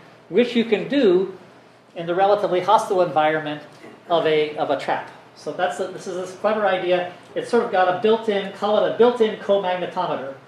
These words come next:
These two states have very similar magnetic moments.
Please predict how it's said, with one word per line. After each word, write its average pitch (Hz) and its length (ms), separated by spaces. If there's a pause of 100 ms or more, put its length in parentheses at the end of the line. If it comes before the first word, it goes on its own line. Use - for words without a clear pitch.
(220)
These 202 220
two 202 100
states 180 320
have 156 140
very 170 180
similar 185 420
magnetic 151 440
moments. 190 440